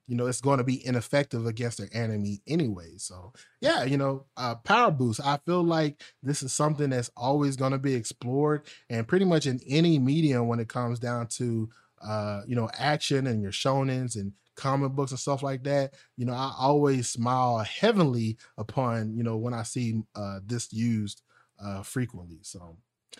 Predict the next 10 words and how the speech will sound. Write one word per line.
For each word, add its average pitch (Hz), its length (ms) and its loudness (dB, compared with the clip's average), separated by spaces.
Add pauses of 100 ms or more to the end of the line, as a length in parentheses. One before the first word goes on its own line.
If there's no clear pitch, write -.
(540)
okay. 339 380 2 (160)
Well, 160 200 0
hey, 170 460 2
you 139 100 0
know, 143 80 -2
I 151 220 2
appreciate 185 680 2
those 170 300 4
that 156 280 0
are 123 300 2